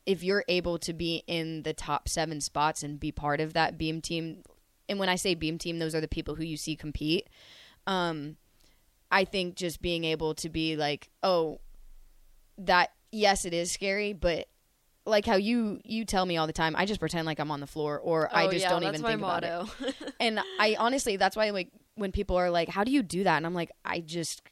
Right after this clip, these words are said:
Speaker 1: I go." Because either way, I'm gonna be on the
Speaker 2: Yeah.
Speaker 1: beam or I'm not, and you just kinda, I mean, I have times where I, like, I stop on skills and stuff like that, but I just genuinely, like,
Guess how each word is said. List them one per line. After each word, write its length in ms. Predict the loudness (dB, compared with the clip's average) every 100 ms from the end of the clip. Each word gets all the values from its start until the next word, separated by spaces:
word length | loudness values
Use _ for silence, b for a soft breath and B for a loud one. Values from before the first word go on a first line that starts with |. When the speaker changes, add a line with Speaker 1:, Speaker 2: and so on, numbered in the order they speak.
| -10 -6
Speaker 1:
I 100 | -4
go." 300 | -2 -2 -2
Because 280 | 2 2 2
either 220 | 2 8
way, 160 | 10
I'm 100 | 8 4
gonna 180 | 0
be 140 | 0 2
on 100 | 2
the 80 | 2
Speaker 2:
Yeah. 40 |
Speaker 1:
beam 240 | 2 2 0
or 300 | 0 2 2
I'm 300 | 2 0 0
not, 400 | 0 2 0 -2
and 420 | -2 -2 -2 -6
you 100 | -6
just 200 | -6 -4
kinda, 260 | -4 -2 -4 B B
I 60 | 0
mean, 120 | 2
I 100 | 4
have 180 | 2 0
times 280 | 0 -2 -2
where 120 | -4
I, 40 | -4
like, 140 | -6
I 40 | -6
stop 300 | -2 -2 -2
on 140 | -6
skills 320 | -6 -4 -4
and 80 | -6
stuff 180 | -8 -6
like 140 | -4
that, 140 | -2 0
but 100 | 0
I 60 | 0
just 260 | -4 -4
genuinely, 400 | -2 -2 -4 -4
like, 220 | -4 -4